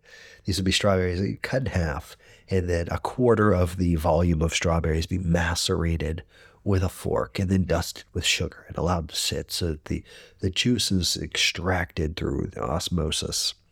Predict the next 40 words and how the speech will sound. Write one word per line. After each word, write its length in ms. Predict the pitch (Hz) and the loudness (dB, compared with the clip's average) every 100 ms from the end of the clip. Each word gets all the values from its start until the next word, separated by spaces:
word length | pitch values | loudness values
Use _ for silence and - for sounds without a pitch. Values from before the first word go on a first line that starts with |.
| _ _ _ _ _ - | _ _ _ _ _ -6
you 100 | 92 | -4
know, 180 | 85 76 - - - - | -2 -6 -12 -20 -20 -6
trying 220 | - 87 | -2 0
to 80 | 76 | 0
siphon 760 | - - 78 78 80 71 76 80 | -2 -2 -2 -4 -4 -6 -10 -4
sugar 420 | - 92 82 82 | 0 2 4 4
into 260 | 82 85 - | 2 0 -2
the 80 | - | -4
cells 540 | - 80 76 67 - | 0 0 0 0 -4
and 100 | - | -8
expelling 500 | - - 85 82 80 | -8 -4 0 2 2
water 340 | 78 76 - - | 2 2 0 -2
out. 140 | - | -2
Same 240 | - 175 | 0 2
thing 200 | 165 113 | 2 2
we 120 | 98 87 | 2 2
do 140 | 85 | 0
whenever 300 | 78 69 76 | 0 -2 -2
we're 200 | - - | -2 -4
curing 480 | - - 98 90 87 | -2 2 4 4 2
something 560 | - 92 92 87 82 - | -2 -4 -2 -2 -2 -4
or 140 | - _ _ - | -8 _ _ -2
brining 640 | 87 87 90 85 82 73 | 2 2 2 0 -4 -4
or 140 | - | -6
dry 360 | - 82 - 80 | 0 2 2 2
rubbing 400 | 76 - - 78 | 2 2 -2 -4
or 100 | 73 | 2
whatever. 380 | 85 92 78 - - | 4 4 2 -4 -6
So 180 | - 90 | -2 2
that's 260 | 107 104 | 2 4
what 120 | 98 90 | 2 2
I'm 120 | 85 | 2
gonna 160 | 80 | 2
do. 180 | 73 71 | 0 -2
I'm 80 | 65 | 0
gonna 300 | 82 82 73 | 2 4 4
use 220 | 80 78 | 4 2
these, 280 | - - - | -2 -6 -4
uh, 320 | 73 - - - | -4 -4 -6 -4
uh, 580 | 78 80 80 78 78 | -6 -4 -4 -2 -4